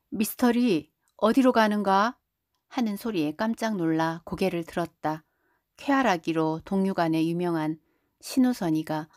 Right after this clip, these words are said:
대패밥 모자를 갖춰 쓰고 활개를 치며 내려온다. 형식은 자기 마음속을 꿰뚫어 보지나 아니한가 하여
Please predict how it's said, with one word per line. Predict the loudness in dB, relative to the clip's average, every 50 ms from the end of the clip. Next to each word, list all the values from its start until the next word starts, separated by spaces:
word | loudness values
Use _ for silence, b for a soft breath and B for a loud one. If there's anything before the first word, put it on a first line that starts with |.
| b b b b
대패밥 | -4 -4 -4 -4 -2 -4 -4 -4 _ -4 -4 -4 -4 -4 _ _ _ _
모자를 | -8 -6 -4 0 0 0 0 0 -4 -6
갖춰 | -8 -10 -12 -10 -6 -6 -6
쓰고 | -6 -8 -12 -6 -4 -4 -4 -4 -6 -6
활개를 | -4 -4 -2 -2 -2 -2 -4 -6
치며 | -6 -4 -2 -2 -2 -2 -2 -4
내려온다. | -4 -2 -2 -2 0 0 0 0 0 -2 -4 -6 -8 _ _ _ _ _ _ _ _ _ _ _ _ _ _ _ _ _ _ _ _ _ _ _ _ 0
형식은 | 2 4 4 4 2 -2 -4 0 0 0 0 0
자기 | -4 -6 -2 0 2 4
마음속을 | 4 4 4 4 2 -2 -4 -4 -4 -2 -2 -2 -2 -4 -4 -4
꿰뚫어 | -6 -4 -2 -2 -2 0
보지나 | 0 -2 -4 -4 -2 -2 0 0
아니한가 | 0 0 -2 -2 0 0 0 0 -2 -2
하여 | -4 -4 -6 -4 -4 -4 -4 -6